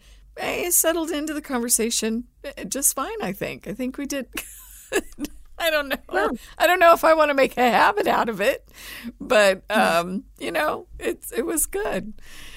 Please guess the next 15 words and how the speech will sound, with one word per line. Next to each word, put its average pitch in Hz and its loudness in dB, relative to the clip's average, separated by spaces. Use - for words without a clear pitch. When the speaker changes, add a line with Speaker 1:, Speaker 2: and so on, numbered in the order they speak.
Speaker 1:
Oh, 214 8
boy. 185 6
Okay, 208 4
so 196 4
really 240 0
quickly, 175 0
'cause 156 -2
I - -2
know 160 0
our 151 0
time 156 -2
is 151 -2
about 156 0
up, 156 4
but, 160 2